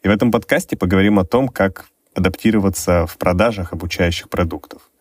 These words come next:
Этот вопрос был, наверное, самым популярным среди слушателей нашего подкаста, поэтому поехали. Что делать с продажами в эдтехе?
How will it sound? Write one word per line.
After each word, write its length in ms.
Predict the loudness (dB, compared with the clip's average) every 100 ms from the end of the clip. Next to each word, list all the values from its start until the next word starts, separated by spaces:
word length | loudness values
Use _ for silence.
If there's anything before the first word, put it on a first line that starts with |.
| _ -20 -14 -4
Этот 180 | -2 0
вопрос 460 | 0 2 0 -2 -4
был, 300 | 0 2 4
наверное, 320 | 4 4 2
самым 340 | 0 0 0
популярным 520 | 0 2 2 2 0
среди 280 | -2 -4 -4
слушателей 580 | -2 0 -2 -4 -6 -2
нашего 360 | 0 0 -4 -4
подкаста, 520 | -4 -2 -2 -4 -8
поэтому 600 | -2 -2 0 0 0 -2 -2
поехали. 540 | 0 0 0 -2 -2 -6 _ _ _
Что 320 | -12 0 2
делать 380 | 2 2 2 0
с 20 |
продажами 760 | -2 -2 2 0 0 0 0 -2 -4
в 100 | -4
эдтехе? 600 | 0 0 0 -2 -4